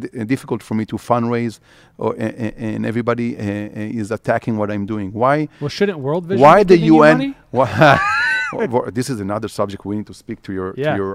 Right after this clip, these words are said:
Speaker 1: audience. Uh, let, remind me why in, in a, uh, the U N and the E U restoration, when they speak about, when they speak about, uh, um, that Israel don't have any connection to Jerusalem in the history or now, only nine countries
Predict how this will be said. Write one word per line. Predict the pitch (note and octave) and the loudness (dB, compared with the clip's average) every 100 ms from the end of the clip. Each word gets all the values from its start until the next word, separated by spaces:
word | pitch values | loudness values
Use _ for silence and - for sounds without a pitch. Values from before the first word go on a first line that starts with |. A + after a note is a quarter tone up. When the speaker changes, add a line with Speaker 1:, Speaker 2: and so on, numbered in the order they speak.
| G2+ | -4
Speaker 1:
audience. | G2+ G2+ F#2+ F#2 G#2 | -4 -6 -10 -10 -10
Uh, | G#2 | -10
let, | G#2 - _ A2 G2 | -12 -16 _ -4 0
remind | G2 A2 G#2+ | 2 2 2
me | G2 - _ - _ G#2+ A#2+ | -2 -8 _ -20 _ 2 6
why | D#3+ F3 F3 _ _ | 6 4 -2 _ _
in, | C3 A#2+ B2+ | -2 -2 -2
in | A2 G#2 | -2 0
a, | |
uh, | G2+ - G#2+ G2 G2 F#2+ - G#2+ | -2 -2 -2 -2 -4 -6 -2 0
the | G#2+ B2 | 2 2
U | |
N | B2 B2 | 2 0
and | G#2+ | 0
the | G#2+ G#2 | 0 0
E | A#2+ | -2
U | A2+ G2+ - | -2 -4 -8
restoration, | G2+ - G#2+ A2+ A2 G#2+ | -10 -6 -6 -6 -6 -8
when | G#2 | -8
they | G2+ - | -10 -8
speak | A#2+ A2 | -6 -4
about, | G#2 - | -4 -4
when | G#2+ G#2 | -2 -2
they | G#2 G#2 | -2 -4
speak | - B2+ A2 | -4 -4 2
about, | A2 G#2+ - | 4 2 0
uh, | G#2 G#2 G#2+ | 0 0 -2
um, | G2 G2 F#2+ - | -2 -4 -8 -4
that | G#2 - | -4 -2
Israel | C#3 B2 B2+ A2 | -2 0 -2 -2
don't | A#2 G#2 | -2 0
have | A#2 A2 - | -2 -2 2
any | D3 D#3+ E3 D#3 - | 4 4 2 -2 -4
connection | A#2+ C3 A#2+ - A2 G2 - - - - | -2 -2 -2 -4 -6 -6 -12 -20 -20 -10
to | A#2+ | -8
Jerusalem | G#2+ G#2+ A2 G#2 G2 F#2+ F#2 _ G#2 | -4 -2 -2 -4 -4 -8 -14 _ -10
in | |
the | G2+ | -8
history | G#2+ - G#2+ G#2 | -8 -8 -8 -8
or | G2 | -6
now, | G#2 G2+ F#2+ - _ _ _ - | -6 -6 -8 -16 _ _ _ -4
only | C3+ C#3+ | 0 0
nine | C3 C3+ D3 D3 C#3 C3+ _ _ _ | 0 2 2 2 -2 -6 _ _ _
countries | - C3 - A2+ | -2 -2 -2 -8